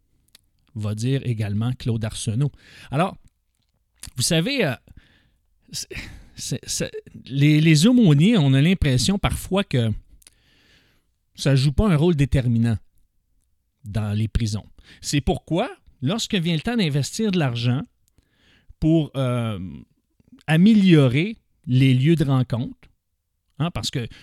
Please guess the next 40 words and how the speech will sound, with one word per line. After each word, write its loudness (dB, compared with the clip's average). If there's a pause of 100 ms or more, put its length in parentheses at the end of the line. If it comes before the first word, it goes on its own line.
(240)
dans, -12
dans -4
n'importe -2
quoi, -4
vous -4
avez 0
un 2
appartement, 0
vous 0
avez 0
une 2
maison, 0
vous -4
avez -4
un 2
bureau, 0 (720)
eh -4
bien, -4
après -2
un -2
certain -4
nombre -2
d'années, -2
même 2
les 6
restaurants -2
le 2
font, -4
il -4
faut -4
rafraîchir, -4
euh, -6
restaurer, -4
justement, -2
c'est -4
le -2
cas -2
de -2
le -2
dire, -2